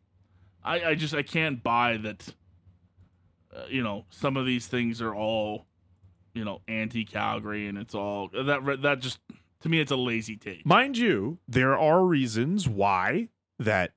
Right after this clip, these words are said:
Speaker 2: you know, the, the team could be better in some respects, and the arena gets brought up all the time
Speaker 1: Yep,
Speaker 2: in
Speaker 1: and
Speaker 2: terms of
Speaker 1: fair.
Speaker 2: it's a ver-, it's a more than valid argument at this point. I still think of Mackenzie Weegar getting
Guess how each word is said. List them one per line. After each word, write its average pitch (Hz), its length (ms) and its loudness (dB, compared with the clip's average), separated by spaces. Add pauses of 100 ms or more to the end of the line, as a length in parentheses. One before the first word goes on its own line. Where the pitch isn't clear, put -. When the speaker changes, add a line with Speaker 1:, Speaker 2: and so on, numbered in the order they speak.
Speaker 2:
you 110 100 0
know, 90 180 0
the, 90 160 -2 (140)
the 104 120 0
team 123 320 0
could 151 140 2
be 180 100 0
better 151 360 4
in 156 80 -4
some 165 200 0
respects, 143 460 0
and 120 300 -2
the 120 240 4
arena 135 280 0
gets 156 160 -2
brought 127 260 0
up 139 200 -4
all 123 320 0
the 156 100 0
time 156 560 2
Speaker 1:
Yep, 226 200 -2 (120)
Speaker 2:
in - 60 -2
Speaker 1:
and 214 80 4
Speaker 2:
terms 151 140 6
of 170 60 8 (220)
Speaker 1:
fair. - 0 - (200)
Speaker 2:
it's 190 200 4
a 285 40 0
ver-, 269 240 2
it's 320 160 4
a 381 100 4
more 247 440 2
than 202 220 2
valid 147 420 4
argument 127 500 2
at 101 140 0
this 107 200 -2
point. 117 340 0
I 120 60 0
still 208 200 4
think 185 220 0
of 151 120 2
Mackenzie 143 380 0
Weegar 147 280 2
getting 107 300 0